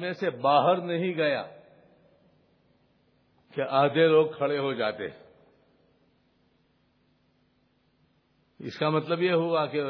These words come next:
اس کے بعد تو مطالعہ، اس وقت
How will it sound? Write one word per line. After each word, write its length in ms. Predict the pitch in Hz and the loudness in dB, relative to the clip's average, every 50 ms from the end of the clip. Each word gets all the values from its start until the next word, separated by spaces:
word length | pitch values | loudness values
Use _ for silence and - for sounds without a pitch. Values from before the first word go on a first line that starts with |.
| 139 135 117 - - | -6 -10 -12 -16 -18
اس 140 | - 123 - | -18 -18 -14
کے 120 | - - 151 | -10 -8 -6
بعد 200 | 135 139 139 143 135 | -4 -4 -4 -4 -4
تو 80 | 147 156 | -8 -8
مطالعہ، 520 | 143 139 135 - - 147 147 143 139 131 131 - - - _ _ _ _ _ _ _ _ _ _ _ | -8 -8 -8 -6 -4 -4 -2 -2 -4 -6 -6 -10 -16 -20 _ _ _ _ _ _ _ _ _ _ _
اس 180 | 131 113 - - | -14 -14 -12 -12
وقت 200 | 127 127 123 | -12 -12 -6